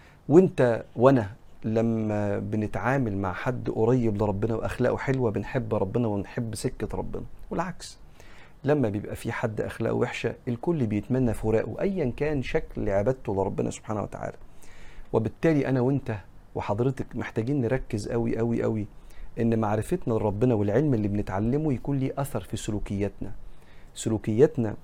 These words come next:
في أدبنا مع الله، وأدبنا مع نفسنا، وأدبنا مع الخلق، وأدبنا مع الكون في عمارة الأرض.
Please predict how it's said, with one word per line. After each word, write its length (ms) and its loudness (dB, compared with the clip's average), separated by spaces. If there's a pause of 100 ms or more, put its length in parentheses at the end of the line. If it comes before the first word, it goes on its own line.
(300)
في 200 -4
أدبنا 460 10
مع 200 -2
الله، 320 0 (680)
وأدبنا 540 8
مع 180 2
نفسنا، 440 0
وأدبنا 560 2
مع 160 0
الخلق، 400 -2
وأدبنا 560 4
مع 180 -2
الكون 560 -2 (640)
في 160 -4
عمارة 460 -2
الأرض. 240 -10